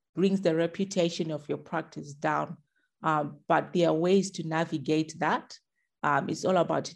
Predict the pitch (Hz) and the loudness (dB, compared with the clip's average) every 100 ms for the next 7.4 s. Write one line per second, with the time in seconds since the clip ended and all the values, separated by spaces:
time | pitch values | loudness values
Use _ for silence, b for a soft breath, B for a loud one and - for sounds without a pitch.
0 | _ - 202 175 170 170 170 - 170 160 | _ -2 -2 0 0 0 -2 -4 0 0
1 | 156 - 190 180 170 151 160 170 165 170 | 0 -4 -4 -2 -4 -2 0 0 0 0
2 | 160 156 170 165 156 143 131 139 - 180 | 0 0 2 2 -2 -4 -8 -10 0 0
3 | 175 - 165 160 b b b _ 185 175 | 2 -4 -4 -4 b b b _ 2 2
4 | 180 180 165 165 165 160 147 - 175 170 | 0 0 2 2 2 0 -8 -2 2 2
5 | 175 - 165 160 - 151 143 139 143 143 | 0 -2 -2 -2 -4 -2 -2 -6 -8 -8
6 | 151 147 - 196 185 185 175 160 151 151 | -4 -6 0 2 2 0 -2 -2 -2 -4
7 | 147 180 170 | -6 -2 -2